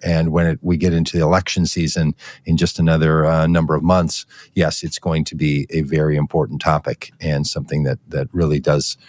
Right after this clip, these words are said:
really does need to be addressed. And we're gonna, we've got a couple of, couple of things in the works that we think are gonna help, uh, to, to raise awareness around this on the, uh,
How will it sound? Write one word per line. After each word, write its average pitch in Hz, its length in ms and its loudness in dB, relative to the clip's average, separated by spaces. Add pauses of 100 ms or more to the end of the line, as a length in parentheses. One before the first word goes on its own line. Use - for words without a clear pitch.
(160)
really 92 160 6
does 80 200 2
need 78 160 2
to 69 60 0
be 71 100 2
addressed. 64 540 -2
And 69 300 -2
we're 78 160 -4
gonna, 71 260 -2
we've 92 140 2
got 80 140 4
a - 40 -4
couple 87 240 0
of, 69 100 -2 (680)
couple 139 240 8
of 113 60 4
things 127 380 6
in 107 80 2
the 101 80 6
works 92 400 4
that 92 120 -2
we 90 120 0
think 87 240 0
are 87 80 2
gonna 78 180 2
help, 78 340 0
uh, 80 360 4
to, 76 200 0 (140)
to 78 340 2
raise 80 380 2
awareness 78 480 0
around 73 240 0
this - 180 -4
on 71 160 -2
the, 71 160 -4
uh, 69 140 -4